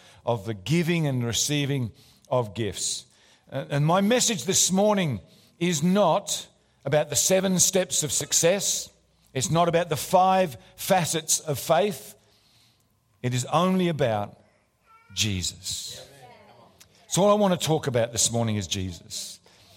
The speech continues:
This is the whole focus of what Christmas Day is about,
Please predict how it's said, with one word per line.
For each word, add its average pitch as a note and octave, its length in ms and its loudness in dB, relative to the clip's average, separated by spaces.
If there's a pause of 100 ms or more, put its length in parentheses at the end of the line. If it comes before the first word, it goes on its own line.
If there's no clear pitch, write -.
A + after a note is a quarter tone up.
(360)
This D3+ 200 0
is F3+ 60 -2
the D#3 100 4
whole F3 280 2
focus F3+ 540 0
of E3 60 -6
what D#3 160 0
Christmas D#3 360 -2
Day C#3+ 220 2
is C3 120 -2
about, G#2+ 380 -2